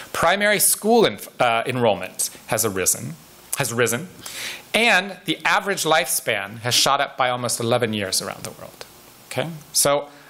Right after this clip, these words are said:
undoubtedly, there's a lot of pros from, uh, a lot of good things about globalization. Economically, growth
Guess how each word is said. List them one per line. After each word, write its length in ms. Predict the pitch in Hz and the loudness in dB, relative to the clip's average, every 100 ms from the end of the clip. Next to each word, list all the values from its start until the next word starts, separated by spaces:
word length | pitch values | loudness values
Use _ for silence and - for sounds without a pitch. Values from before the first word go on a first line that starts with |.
| - | -4
undoubtedly, 760 | 190 226 214 226 156 113 90 92 - - - - | -2 2 4 4 2 -4 -8 -16 -20 -20 -8 0
there's 160 | 131 | 2
a 40 | 135 | 4
lot 200 | 147 151 | 4 2
of 120 | - | -4
pros 640 | - 160 101 - - - - - | 0 2 2 -4 -8 -8 -10 -10
from, 460 | - 123 117 113 - | 0 2 2 -2 -4
uh, 300 | 123 113 107 - | 0 2 4 4
a 80 | |
lot 120 | 117 131 | 2 2
of 100 | 117 | 0
good 140 | 185 | 0
things 340 | - 87 - | 0 -6 -6
about 200 | 101 85 | -6 -6
globalization. 680 | - 80 - - - - - - - - - - - - 190 | -6 -10 -8 -8 -6 -6 -8 -10 -20 -20 -20 -20 -20 -2 0
Economically, 840 | 185 165 202 220 - 139 151 226 - - - - - - - - - - - - - | 2 4 2 2 0 -2 -2 -6 -16 -20 -20 -20 -20 -20 -20 -20 -20 -20 -20 -18 -2
growth 600 | 135 156 190 190 - | 4 4 2 -2 -12